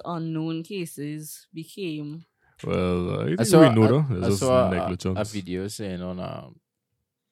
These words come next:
Speaker 3: saying how they'll have vaccines in November though.
Speaker 2: Where the Russian vaccine?
Speaker 3: Yeah.
Speaker 2: But see, I believe they're in the works of testing it right about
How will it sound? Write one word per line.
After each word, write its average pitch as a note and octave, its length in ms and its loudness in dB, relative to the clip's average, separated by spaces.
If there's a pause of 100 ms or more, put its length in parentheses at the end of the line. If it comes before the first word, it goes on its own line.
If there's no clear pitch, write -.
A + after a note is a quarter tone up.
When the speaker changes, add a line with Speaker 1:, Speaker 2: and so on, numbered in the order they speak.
(260)
Speaker 3:
saying F#2+ 280 -6
how F#2+ 160 -6
they'll F2+ 160 -4
have F#2+ 220 -6
vaccines E2+ 640 -12
in F2+ 140 -16
November D#2+ 540 -16
though. - 180 -20 (560)
Speaker 2:
Where F#2 280 0
the F2+ 140 0
Russian F2+ 340 4
vaccine? - 360 -2 (280)
Speaker 3:
Yeah. - 200 -12 (560)
Speaker 2:
But F2+ 120 -2
see, B2 160 4 (160)
I G2+ 120 8
believe G2+ 340 10
they're A2+ 240 8
in G2+ 220 2
the F#2+ 100 4
works F2+ 320 0
of G2+ 240 -4
testing - 400 -6
it F2 100 -4
right F2+ 220 0
about - 260 -4